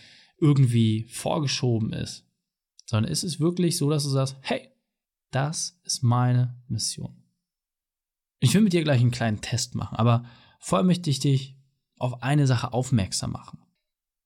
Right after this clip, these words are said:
Jetzt kann's sein, dass bei dir alles gerade total mega gut läuft, dass alles absolut tippitoppi ist. Oder es kann sein, dass du jetzt gerade in einer Phase bist, wo es sehr schwierig ist. Vielleicht sogar in einer Krise, wo Dinge einfach überhaupt nicht so laufen, wie du es dir vorgestellt hast. Und gerade in dieser Situation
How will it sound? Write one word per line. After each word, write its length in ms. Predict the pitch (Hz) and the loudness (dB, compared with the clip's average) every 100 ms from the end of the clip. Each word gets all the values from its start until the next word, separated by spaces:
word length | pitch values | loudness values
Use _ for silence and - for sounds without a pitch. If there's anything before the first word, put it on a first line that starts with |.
| _ - | _ -4
Jetzt 160 | 120 | -2
kann's 200 | - 170 | 0 0
sein, 140 | 165 135 | 4 4
dass 120 | 123 | 4
bei 80 | 120 | 4
dir 260 | 123 131 | 4 4
alles 260 | 147 127 123 | 0 0 0
gerade 260 | 117 113 - | 0 -2 -2
total 540 | 131 - 104 95 92 | -6 -4 0 0 2
mega 340 | 139 156 143 | 4 6 4
gut 220 | 123 165 175 | 2 0 0
läuft, 180 | 160 | -2
dass 160 | 143 127 | 0 -4
alles 360 | - 139 151 147 | -2 0 0 0
absolut 340 | 143 151 123 | -2 -2 2
tippitoppi 540 | 175 175 170 156 - | 2 2 -2 -2 -2
ist. 320 | - 202 - _ _ - | -4 -6 -8 _ _ 2
Oder 240 | 135 196 | 4 4
es 100 | 180 | 2
kann 160 | 156 143 | 0 2
sein, 180 | 135 | 2
dass 140 | 135 135 | 2 0
du 60 | |
jetzt 220 | 120 120 - | -4 -4 -4
gerade 280 | 143 143 | -2 -2
in 80 | 147 | -2
einer 220 | 156 147 | -2 -2
Phase 320 | 135 143 143 131 | -2 0 2 0
bist, 240 | 131 - | -2 -6
wo 60 | 131 | -6
es 80 | |
sehr 100 | 165 | -4
schwierig 440 | 147 180 175 131 123 | -4 -2 0 0 -4
ist. 200 | - - _ | -10 -14 _
Vielleicht 380 | - 110 117 | -8 -4 -2
sogar 180 | 98 71 | -2 -4
in 60 | 73 | -4
einer 100 | 73 | -6
Krise, 480 | - 170 139 123 - _ _ _ _ | -2 2 2 0 -10 _ _ _ _
wo 100 | - | 0
Dinge 260 | 110 127 139 | 4 4 4
einfach 200 | 123 120 | 0 2
überhaupt 380 | 117 117 160 139 | 4 4 2 0
nicht 120 | 123 | -2
so 80 | - | -2
laufen, 240 | 104 - | -8 -6
wie 40 | 107 | -8
du 60 | |
es 100 | 110 | -6
dir 80 | 123 | -8
vorgestellt 520 | - 120 - 139 - | -10 -10 -10 -12 -16
hast. 180 | - - _ _ _ _ _ _ | -20 -20 _ _ _ _ _ _
Und 100 | 113 | -2
gerade 320 | 117 131 190 | 0 0 2
in 60 | 170 | 2
dieser 240 | 165 165 | 4 2
Situation 880 | 151 147 147 - - 127 98 - - | 2 2 0 0 0 0 -2 -6 -14